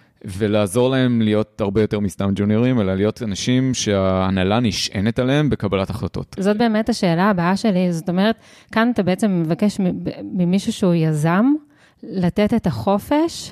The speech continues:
Speaker 2: לבן אדם אחר
Speaker 1: לגמרי.
Speaker 2: בארגון, לקבוע את החזון.
Speaker 1: זה תרגיל
Speaker 2: ו-
Speaker 1: בשחרור.
Speaker 2: <laughs> זה תרגיל בשחרור, שהוא אפשרי בכלל?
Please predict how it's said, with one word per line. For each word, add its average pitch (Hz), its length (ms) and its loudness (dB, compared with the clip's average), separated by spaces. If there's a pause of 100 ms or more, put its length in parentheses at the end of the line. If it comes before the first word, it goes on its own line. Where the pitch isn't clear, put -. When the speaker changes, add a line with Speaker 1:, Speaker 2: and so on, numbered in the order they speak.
Speaker 2:
לבן 175 300 0
אדם 196 260 0
אחר 202 360 2
Speaker 1:
לגמרי. 190 160 2
Speaker 2:
בארגון, 190 540 2 (220)
לקבוע 196 840 2 (120)
את 175 140 -2
החזון. 165 540 0 (220)
Speaker 1:
זה 98 100 -2
תרגיל 104 240 0
Speaker 2:
ו- 120 40 0
Speaker 1:
בשחרור. 117 560 0 (160)
Speaker 2:
<laughs> 196 260 2
זה 190 60 4
תרגיל 190 300 0
בשחרור, 214 540 0
שהוא 165 220 -2
אפשרי 165 340 0
בכלל? 233 240 0